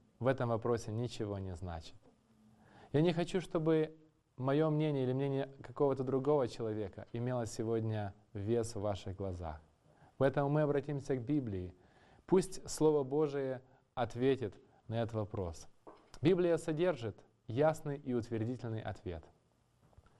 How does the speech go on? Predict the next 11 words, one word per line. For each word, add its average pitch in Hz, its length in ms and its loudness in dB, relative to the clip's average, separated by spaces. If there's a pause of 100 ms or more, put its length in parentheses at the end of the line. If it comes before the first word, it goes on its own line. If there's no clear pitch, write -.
(640)
Часто, 196 260 2
путешествуя 147 640 2
в - 60 -6
транспорте, 139 840 -2 (120)
я 131 120 2
люблю 147 540 2
задавать 123 520 0
людям 120 260 -4
вопрос, 113 560 -2 (320)
почему 156 680 0 (360)
они 123 500 0